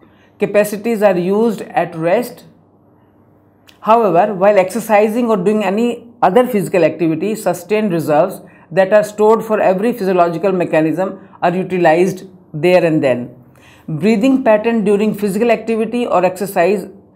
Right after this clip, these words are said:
advance in a highly economical and effective manner. During light to moderate energy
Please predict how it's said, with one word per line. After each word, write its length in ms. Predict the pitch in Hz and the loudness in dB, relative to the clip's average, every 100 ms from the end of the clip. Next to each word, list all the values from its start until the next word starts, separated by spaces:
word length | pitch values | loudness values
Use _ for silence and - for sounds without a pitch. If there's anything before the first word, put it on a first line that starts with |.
| _ - | _ -4
advance 480 | 185 175 180 214 226 | -2 0 0 0 -2
in 100 | 220 | -4
a 60 | |
highly 580 | 170 196 226 240 240 - | -4 0 2 2 0 -2
economical 680 | - 190 180 196 202 220 214 | -4 -2 -2 -2 -2 -2 0
and 180 | 170 180 | -2 -4
effective 400 | 165 165 165 185 | -4 -4 -4 -4
manner. 440 | 160 131 127 - - _ _ _ _ - 160 | -2 -2 -4 -6 -14 _ _ _ _ -10 -2
During 300 | 220 254 226 | 0 2 2
light 340 | 202 233 254 | 2 2 0
to 100 | 262 | -2
moderate 520 | 226 196 190 220 240 | 2 2 4 2 2
energy 680 | 190 185 185 160 214 233 | 0 0 0 -2 -4 -4